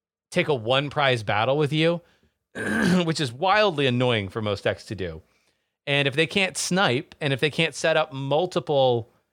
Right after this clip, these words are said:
K Os, right? And Galarian Weezing being one thirty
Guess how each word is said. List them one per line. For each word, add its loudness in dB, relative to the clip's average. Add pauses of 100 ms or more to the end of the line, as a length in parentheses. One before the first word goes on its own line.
(160)
K 2
Os, 2
right? 4 (260)
And 0
Galarian 2
Weezing 0
being 2
one 0
thirty 0